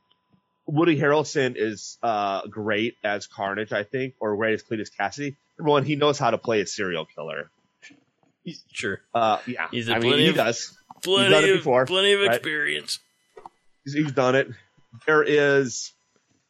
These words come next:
Speaker 1: another character who I won't name that gets introduced pretty early on in the movie where you know exactly how this character is gonna interact with other characters.
Speaker 2: Okay.
Speaker 1: Like, it's one of those, like, "Okay, I see, I,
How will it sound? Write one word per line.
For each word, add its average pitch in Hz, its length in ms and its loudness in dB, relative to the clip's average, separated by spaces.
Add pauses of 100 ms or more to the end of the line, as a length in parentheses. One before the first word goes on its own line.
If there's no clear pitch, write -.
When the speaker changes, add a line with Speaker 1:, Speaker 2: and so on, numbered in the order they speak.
(100)
Speaker 1:
another 139 400 2
character 156 460 0
who 147 140 0
I 127 80 4
won't 127 280 -2
name 127 540 -6 (1080)
that 117 140 -2
gets 131 200 -2
introduced 131 500 -6 (220)
pretty 147 260 0
early 127 340 0
on 123 160 0
in 127 80 -2
the 120 60 -4
movie 123 400 -2
where 117 400 0 (440)
you 147 440 -4
know 143 200 6
exactly 123 920 -2 (380)
how 131 420 0
this 117 320 -2
character 120 460 -2
is 110 100 -10
gonna 117 180 -6
interact 104 580 -2 (280)
with 110 260 -2
other 104 200 -2
characters. 123 680 -4
Speaker 2:
Okay. 214 300 0 (420)
Speaker 1:
Like, 110 100 -4
it's 110 120 -16
one 135 100 -2
of 123 40 -2
those, 120 140 0
like, 127 180 -2
"Okay, 127 220 2
I 107 120 2
see, - 160 -10
I, 135 220 0